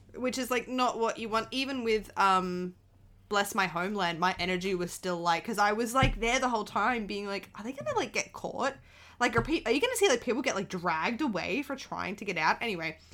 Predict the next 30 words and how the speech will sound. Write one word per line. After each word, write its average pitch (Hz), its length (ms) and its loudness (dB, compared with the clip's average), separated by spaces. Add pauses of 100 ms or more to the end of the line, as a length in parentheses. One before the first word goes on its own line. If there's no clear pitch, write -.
(180)
that's - 180 -4
not 320 140 0
a - 20 -8
favourite 214 380 -2
moment, 151 300 -8
so 220 100 -4
I - 20 0
don't 202 100 -2
know 175 60 -4
why 165 120 0
I'm 165 80 -4
talking 151 280 -8
about - 200 -6
it. - 120 -12 (640)
Um, 214 360 10
I 214 100 4
love 240 460 4
the 226 240 -2
addition 190 320 0
of 180 400 2
the 185 100 -2
song 175 480 -2 (160)
In 202 180 2
My 175 180 0
Dreams 190 720 -2 (460)
because 202 360 -4
I 240 120 -12
feel 220 220 -6
like 220 160 -4
it, 233 100 -8